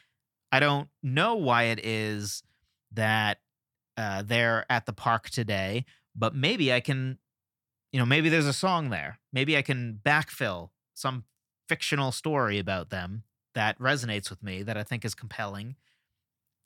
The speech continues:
And, and there's your song idea. So increasing the amount of pools that you can draw from. You're drawing from other arts, the movies you're watching, the paintings you look at, the,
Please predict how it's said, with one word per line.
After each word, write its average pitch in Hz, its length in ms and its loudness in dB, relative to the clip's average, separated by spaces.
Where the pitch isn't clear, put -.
And, 117 240 0
and 117 100 2
there's 127 200 4
your 113 80 -2
song 92 260 -4
idea. 78 300 -12
So 127 380 2
increasing 175 520 2
the 156 60 2
amount 139 220 4
of 107 40 -6
pools 131 460 2
that 110 120 -2
you 117 60 -6
can 120 120 -6
draw 120 260 4
from. 92 440 -12
You're 123 120 -10
drawing 120 260 -4
from 113 180 -10
other 107 240 -6
arts, 135 380 2
the 117 100 -8
movies 127 360 -2
you're 131 80 -2
watching, 120 920 -4
the - 60 -14
paintings 131 440 -2
you 123 60 -2
look 117 240 -2
at, 113 680 -2
the, 90 520 -2